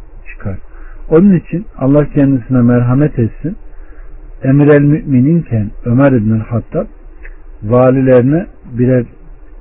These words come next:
emir yazıp gönderiyor. Yahudi ve Hristiyanlara Müslüman isimlerinin alınmasını, çocuklarına Müslüman ismi koymalarını ve Müslüman gibi giyinmelerini yasaklıyor. Neden?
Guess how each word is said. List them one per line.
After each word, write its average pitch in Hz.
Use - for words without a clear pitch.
emir 135
yazıp 110
gönderiyor. 104
Yahudi 139
ve 151
Hristiyanlara 117
Müslüman 131
isimlerinin 104
alınmasını, 120
çocuklarına 127
Müslüman 139
ismi 117
koymalarını 123
ve 139
Müslüman 151
gibi 120
giyinmelerini 143
yasaklıyor. 110
Neden? 147